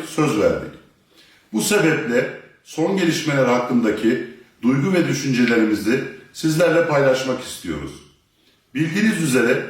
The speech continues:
sendikamız teskopiş, Gençlik ve Spor Bakanlığı iş yerlerinde yaklaşık kırk yıldır yetkili sendika olarak toplu sözleşme imzalamaktadır. Yapmış olduğumuz toplu iş sözleşmelerinde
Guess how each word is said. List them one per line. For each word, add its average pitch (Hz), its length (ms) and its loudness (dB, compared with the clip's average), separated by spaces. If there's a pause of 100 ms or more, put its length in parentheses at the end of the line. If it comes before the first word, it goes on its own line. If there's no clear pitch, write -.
sendikamız 139 720 0
teskopiş, 143 720 -2 (300)
Gençlik 143 460 -2
ve 151 80 2
Spor 165 360 0
Bakanlığı 113 400 2
iş - 240 -2
yerlerinde 101 640 0 (400)
yaklaşık 156 580 -2
kırk 185 260 -4
yıldır 113 300 0 (420)
yetkili 143 420 -2
sendika 135 460 0
olarak 120 300 2 (400)
toplu 160 240 0
sözleşme 156 480 0
imzalamaktadır. 98 840 0 (840)
Yapmış 180 440 -2
olduğumuz 160 460 2
toplu 160 300 0
iş - 60 -6
sözleşmelerinde 120 1000 2